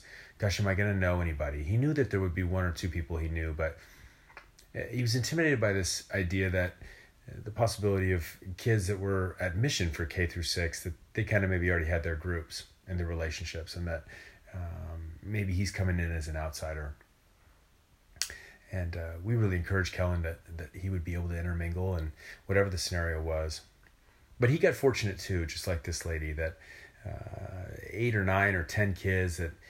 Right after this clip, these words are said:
actually also all play sports, also all came in for their first year at Mission, coming from other public schools,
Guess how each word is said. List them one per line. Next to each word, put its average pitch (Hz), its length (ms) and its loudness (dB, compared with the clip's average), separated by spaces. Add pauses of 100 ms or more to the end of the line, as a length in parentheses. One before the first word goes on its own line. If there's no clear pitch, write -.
(180)
actually 101 240 2
also 90 260 2
all 90 160 0
play 87 220 -4
sports, 87 580 -4 (320)
also 95 640 4
all 90 180 4
came 82 260 -2
in 82 140 -2
for 90 180 -4
their 92 160 2
first - 380 -6
year 80 120 -6
at 73 100 -10
Mission, 78 380 -8
coming 90 260 -4
from 87 160 -6
other 82 160 -4
public 85 340 -6
schools, 80 480 -8